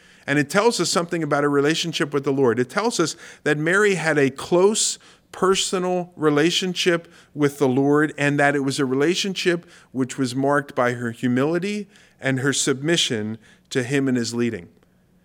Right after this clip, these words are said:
And so it's Luke go-, Luke's gospel which records for us the first time that we see Mary at the feet of Jesus. And it was, as one commentator I read said, it was a time of sunshine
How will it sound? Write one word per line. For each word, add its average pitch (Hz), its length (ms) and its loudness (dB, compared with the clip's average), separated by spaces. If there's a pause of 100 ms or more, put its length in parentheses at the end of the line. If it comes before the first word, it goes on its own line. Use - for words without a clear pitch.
(260)
And 143 120 -4
so 175 200 4
it's 160 160 0
Luke 220 320 2
go-, 131 320 2
Luke's 185 380 -2
gospel 123 560 0 (180)
which 135 260 -4
records 180 560 2
for 143 160 0
us 139 160 2
the 165 140 -4
first 202 340 -2
time 127 280 0
that 120 120 -2
we 127 140 -2
see 139 240 -4
Mary 120 480 2 (320)
at 131 200 -2
the 131 100 0
feet 147 280 -2
of 120 140 0
Jesus. 117 640 -4 (480)
And 170 160 2
it 180 100 0
was, 170 480 6
as 147 220 0
one 160 200 0
commentator 156 640 0
I 139 60 4
read 143 300 2
said, 120 400 0 (260)
it 147 60 -2
was 151 200 0
a 165 60 2
time 175 420 0
of 135 160 0
sunshine 202 960 0